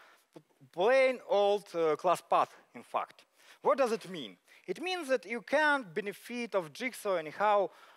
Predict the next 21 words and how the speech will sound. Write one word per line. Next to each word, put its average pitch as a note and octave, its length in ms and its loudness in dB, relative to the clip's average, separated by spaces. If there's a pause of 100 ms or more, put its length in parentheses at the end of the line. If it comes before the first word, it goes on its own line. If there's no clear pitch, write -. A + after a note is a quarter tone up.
(120)
on F3 100 -6
the F3+ 80 -6
server G3+ 320 0
side C3+ 340 0
now. G2 280 -6 (1200)
And, C3 300 0 (100)
uh, C#3 140 -4 (600)
and D#3 220 -2
who, A3 480 -2
uh, D#3 300 0 (220)
maybe F#3+ 320 0 (500)
if G3+ 120 -8
someone G3+ 520 2 (160)
saw A3 160 4
my, D#3 420 2
uh, B2+ 320 2
last E3+ 320 2
year, D#3 320 2 (480)
uh, C3+ 80 -8
session D#3 440 -6
about, C3+ 340 0